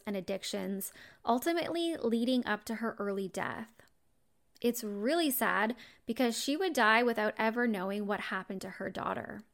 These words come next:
Marina's son, who was in foster care when she went missing,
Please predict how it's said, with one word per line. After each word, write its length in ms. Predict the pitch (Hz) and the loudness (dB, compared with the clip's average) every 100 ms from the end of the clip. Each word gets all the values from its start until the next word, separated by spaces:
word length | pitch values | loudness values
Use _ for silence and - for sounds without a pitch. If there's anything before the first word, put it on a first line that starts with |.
| _ _ _ - | _ _ _ -2
Marina's 480 | 240 254 285 349 370 | 4 6 4 2 0
son, 540 | - 254 214 190 226 233 | 0 2 2 2 -2 0
who 100 | 240 | 4
was 160 | 247 | 4
in 80 | 247 | 4
foster 460 | 240 247 269 - 240 | 2 2 2 -2 -4
care 280 | - 202 208 | 0 0 0
when 160 | 208 | -2
she 140 | - 214 | -2 -2
went 200 | 208 202 | -2 -4
missing, 460 | 190 - 185 208 | -6 -4 -4 -6